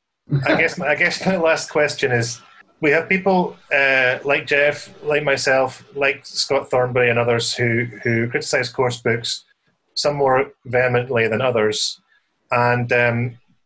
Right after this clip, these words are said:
when it comes to, like, sometimes the social media debates, the Twitter things, they, they always seem to end up not convincing anyone very much, or it seems to be a kind of zero-sum game. And, and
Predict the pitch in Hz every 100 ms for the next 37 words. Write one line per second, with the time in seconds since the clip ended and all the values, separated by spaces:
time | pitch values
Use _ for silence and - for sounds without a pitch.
0 | _ _ _ _ _ _ 139 160 160 -
1 | 165 - 175 156 151 - 165 - 151 131
2 | 139 156 139 143 135 131 131 120 131 139
3 | - - 127 127 123 123 120 127 135 131
4 | 127 131 - 123 127 120 113 117 - -
5 | _ - - _ - 131 131 - - 117
6 | 120 117 123 117 113 113 113 110 107 110
7 | 107 113 117 - 113 107 117 127 117 123
8 | 120 113 104 - 107 104 - _ _ _
9 | _ - 123 131 120 127 113 110 113 113
10 | 113 104 101 117 113